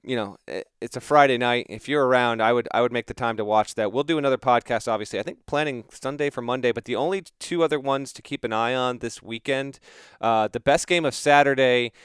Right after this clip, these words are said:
is Rick Byrd and those Belmont Bruins hosting Illinois State. Those just could prove to be two of the top six to seven teams from one bid leagues, mid-major leagues this season.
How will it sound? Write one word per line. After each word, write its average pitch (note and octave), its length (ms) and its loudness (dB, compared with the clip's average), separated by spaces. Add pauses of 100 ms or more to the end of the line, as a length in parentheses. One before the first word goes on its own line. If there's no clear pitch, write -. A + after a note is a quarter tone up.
(300)
is B2+ 680 2
Rick C3 260 -4
Byrd C3+ 220 0
and A#2+ 80 -8
those A#2 120 -4
Belmont B2 400 0
Bruins B2 380 -2
hosting C#3+ 380 -2
Illinois B2+ 320 -2
State. C3+ 460 -2
Those C#3+ 180 2
just D3 200 -4
could - 220 -12
prove D#3 220 0
to C3+ 60 -10
be C3+ 120 -2
two D3+ 300 0
of A#2+ 80 -4
the - 80 -6
top B2 380 2 (400)
six - 300 -4
to - 80 -10
seven C3 300 0
teams C3+ 280 -6
from A#2+ 200 -8
one B2 180 -2
bid A#2+ 220 -2
leagues, B2 420 -8 (100)
mid-major B2 440 -2
leagues B2 260 -4
this A#2 140 -8
season. B2+ 440 -6